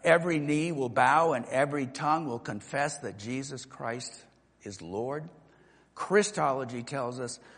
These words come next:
that his glory never fades. It only swells here on earth.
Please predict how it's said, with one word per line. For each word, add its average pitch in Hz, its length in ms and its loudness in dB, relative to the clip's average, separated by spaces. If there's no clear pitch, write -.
that 131 140 2
his 117 180 0
glory 131 680 -4
never 110 280 -10
fades. - 680 -14
It 107 180 -8
only 107 340 -8
swells - 720 -14
here 90 200 -10
on - 240 -12
earth. - 340 -18